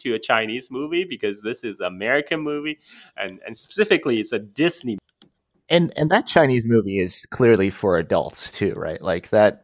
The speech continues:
Speaker 2: that was not billed as, like, a, a kid's movie in any way.
Speaker 1: Ah, yes, yes. That, that does make sense. And, and, and people s-, said the same thing as you, you mentioned, that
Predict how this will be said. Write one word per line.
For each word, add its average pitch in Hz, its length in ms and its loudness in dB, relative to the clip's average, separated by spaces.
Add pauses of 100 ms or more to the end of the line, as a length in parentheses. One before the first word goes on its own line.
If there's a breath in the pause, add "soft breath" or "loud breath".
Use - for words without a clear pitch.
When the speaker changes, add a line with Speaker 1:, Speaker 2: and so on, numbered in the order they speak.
(120)
Speaker 2:
that 110 140 4
was 95 140 -2
not 90 280 2
billed 87 400 2
as, 80 200 -4
like, - 200 -14
a, 69 240 -6
a 87 40 -12
kid's - 320 -6
movie 80 360 -4
in 78 120 -4
any 78 180 -6
way. 69 440 -10 (960 soft breath)
Speaker 1:
Ah, 101 340 -4
yes, 78 400 -16
yes. 80 260 -12
That, 156 200 -2
that 220 200 2
does 151 200 0
make 104 220 -6
sense. 78 260 -14
And, 117 180 -6
and, 131 160 -6
and 131 220 -6
people 196 300 -2
s-, - 260 -8 (520)
said 123 400 -6
the 113 80 -8
same 117 260 -8
thing 113 160 -8
as 95 160 -10
you, 101 200 -12
you 101 140 -14
mentioned, 95 480 -12
that 87 200 -8